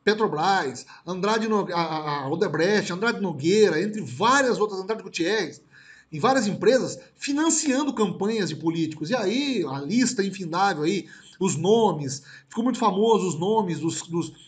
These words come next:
os nomes ocultos dos, dos entes políticos, enfim, toda uma mega operação que até hoje existe,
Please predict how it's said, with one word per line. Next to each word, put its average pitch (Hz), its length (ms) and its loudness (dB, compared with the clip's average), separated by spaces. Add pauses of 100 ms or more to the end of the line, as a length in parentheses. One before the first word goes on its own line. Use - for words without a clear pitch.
(160)
os 160 100 -8
nomes 196 200 2
ocultos 202 680 6
dos, 151 360 -4 (400)
dos 170 240 0
entes 180 180 0
políticos, 220 380 -4
enfim, 226 420 -4 (460)
toda 339 260 2
uma 285 180 -2
mega 247 380 0
operação 226 640 0
que 254 100 0
até 233 220 0
hoje 185 300 6
existe, 233 560 -2